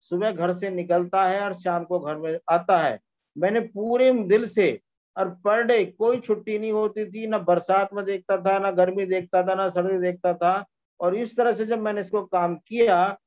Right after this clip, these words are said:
तो बहुत अच्छा एक network तैयार हुआ और बहुत लोगों को मैंने सिखाया। और वो लोगों ने जब काम करना शुरू किया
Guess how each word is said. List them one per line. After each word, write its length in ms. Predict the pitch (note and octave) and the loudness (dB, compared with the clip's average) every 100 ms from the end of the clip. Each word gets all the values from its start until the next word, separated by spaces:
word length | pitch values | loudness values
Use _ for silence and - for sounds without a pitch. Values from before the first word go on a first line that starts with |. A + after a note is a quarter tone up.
| _ - | _ -10
तो 60 | |
बहुत 340 | F#3+ C#3+ A#3 A#3 | -8 -4 -2 -2
अच्छा 260 | A3+ A#3 | -2 -2
एक 60 | A3 | -2
network 380 | G3+ G3 F#3+ F3+ - | -2 -4 -4 -6 -2
तैयार 280 | F3 E3+ | 2 2
हुआ 500 | D#3+ E3+ G3+ E3+ F3 F3 _ F3 | 2 2 2 2 0 -6 _ -4
और 120 | F3+ | -4
बहुत 380 | D3 F#3+ A#3+ A#3 | -2 -2 0 0
लोगों 380 | G3+ G3+ A#3 | 0 4 2
को 160 | A#3 A#3 | 2 -2
मैंने 220 | G#3 G3 | -2 -6
सिखाया। 680 | F3+ F#3 F#3 G3 F3+ F3 F3+ _ _ - | -8 -6 0 4 6 4 2 _ _ 0
और 120 | F#3 | 2
वो 160 | F#3+ | 4
लोगों 340 | A3 G#3 G3+ G3+ | 2 0 0 -2
ने 100 | G3 | -4
जब 160 | G3+ | -6
काम 240 | F#3+ F#3 F3+ | -2 -2 -2
करना 200 | F3 E3+ | -2 -4
शुरू 240 | D#3 E3 E3 | -4 -6 -6
किया 520 | G3+ G#3+ F3+ F3+ | 0 4 4 2